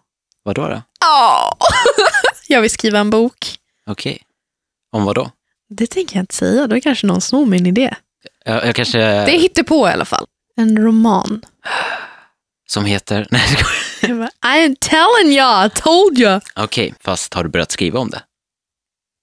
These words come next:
Speaker 1: Har du börjat skriva boken än?
Speaker 2: Ingen kommentar.
Speaker 1: Ingen kommentar. Hur ser en vanlig dag i, eh, en YouTuber slash vloggare slash skådis slash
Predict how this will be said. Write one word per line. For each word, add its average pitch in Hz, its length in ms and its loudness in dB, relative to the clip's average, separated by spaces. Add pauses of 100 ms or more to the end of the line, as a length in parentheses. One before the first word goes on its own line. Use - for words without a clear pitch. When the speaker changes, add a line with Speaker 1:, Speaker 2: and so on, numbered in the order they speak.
(800)
Speaker 1:
Har 92 80 -4
du 85 40 -2
börjat 82 180 -4
skriva 92 300 -4
boken 107 300 -6
än? 92 160 -12 (2250)
Speaker 2:
Ingen 214 220 2
kommentar. - 440 -4 (680)
Speaker 1:
Ingen - 200 2
kommentar. 139 400 2 (640)
Hur 156 180 4
ser 151 280 2
en 135 360 2
vanlig 120 380 2
dag 107 380 0 (120)
i, 98 400 2
eh, 95 160 0 (540)
en 110 180 0
YouTuber 110 560 0
slash 98 380 -2 (120)
vloggare 95 520 0
slash - 640 -4 (840)
skådis 92 540 -2
slash 87 380 -2